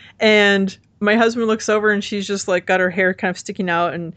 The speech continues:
we were all trying to get out to get ready. And he's like, "Front and center, Monroe." <laughs>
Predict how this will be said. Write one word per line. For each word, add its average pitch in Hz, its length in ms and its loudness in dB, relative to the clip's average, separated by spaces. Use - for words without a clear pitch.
we 208 100 2
were 202 80 6
all 196 80 4
trying 214 240 0
to 190 60 -2
get 185 200 0
out 180 300 0
to - 80 -12
get 180 180 -4
ready. 175 300 -4
And 165 80 -8
he's 180 160 -6
like, 185 160 0
"Front 349 300 0
and 320 80 -2
center, 311 320 2
Monroe." 233 640 -2
<laughs> 440 120 -2